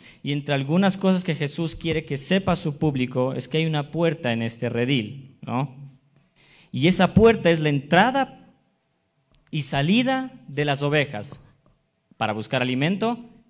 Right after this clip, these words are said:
y para volver a tener seguridad. Están las ovejas, ellas tienen un pastor que las conoce y las conoce muy bien, y ellas a él.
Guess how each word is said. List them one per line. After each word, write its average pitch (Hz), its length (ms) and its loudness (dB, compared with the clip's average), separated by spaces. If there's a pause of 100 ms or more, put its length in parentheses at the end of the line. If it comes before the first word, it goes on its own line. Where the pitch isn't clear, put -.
(120)
y 120 100 -14
para 113 200 -4
volver 139 680 -4
a 120 100 -6
tener 123 520 -6
seguridad. 160 720 -2 (1500)
Están 185 220 -2
las 196 120 2
ovejas, 196 800 0 (140)
ellas 151 320 0
tienen 151 260 -2
un 139 160 -2
pastor 131 600 -2 (600)
que 180 160 0
las 233 300 0
conoce 240 560 2
y 151 60 0
las 135 180 -6
conoce 175 500 0
muy 175 400 4
bien, 156 600 2
y 196 240 0
ellas 190 480 0
a 135 180 0
él. 139 460 -2